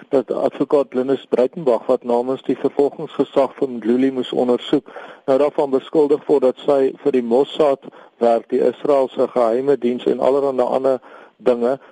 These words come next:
in 'n brief wat volgens haar regsverteenwoordiger 'n vervalsing is. Allerlei maniere om te keer dat die waarheid oor Mdluli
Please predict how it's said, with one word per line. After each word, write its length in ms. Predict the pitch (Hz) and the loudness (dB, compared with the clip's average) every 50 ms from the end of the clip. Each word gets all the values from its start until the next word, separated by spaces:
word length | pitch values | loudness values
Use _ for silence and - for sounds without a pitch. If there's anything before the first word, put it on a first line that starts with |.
| _ _ | _ _
in 220 | - 135 127 127 | -2 0 0 0
'n 120 | 123 110 | -2 0
brief 280 | - 123 123 135 - - | 0 -2 -2 -2 -4 0
wat 180 | - 135 123 - - | 0 0 0 0 -2
volgens 380 | - 139 120 - - 131 120 | -2 -2 -2 0 -4 -4 -2
haar 260 | - 113 113 127 127 117 | 0 2 2 2 2 2
regsverteenwoordiger 1000 | 113 113 110 107 - - 139 - 131 123 110 113 113 113 120 117 - 131 123 | 2 0 -2 -2 -2 -2 -2 -2 -2 0 2 2 2 2 0 0 -2 -2 -2
'n 60 | 117 | 0
vervalsing 720 | - - 117 - - - 143 147 139 - - 131 117 113 117 | -2 -2 -6 -4 -2 0 0 0 -2 -4 -8 -8 -6 0 -2
is. 180 | 117 120 - _ _ _ - - - - | -2 -2 -2 _ _ _ -20 -20 -8 -2
Allerlei 480 | - 170 175 220 226 208 202 190 185 180 | 0 0 2 2 0 2 2 2 2 0
maniere 580 | 180 175 151 131 123 127 135 151 151 143 151 | -2 -2 0 2 2 4 4 4 2 2 0
om 220 | - - 135 131 131 _ | 0 0 -2 -2 0 _
te 120 | - 143 - | -2 -2 -2
keer 380 | _ - 175 165 165 170 165 | _ -2 2 2 2 2 2
dat 160 | 151 156 151 139 | 2 0 2 2
die 120 | 139 123 | 0 0
waarheid 480 | 110 117 113 117 120 123 131 131 - - | 2 2 2 2 4 2 2 0 0 0
oor 180 | 131 127 127 | 0 0 0
Mdluli 680 | 135 127 113 - 117 117 123 127 123 123 120 120 131 | -2 -10 -6 0 0 2 2 2 2 2 0 0 -2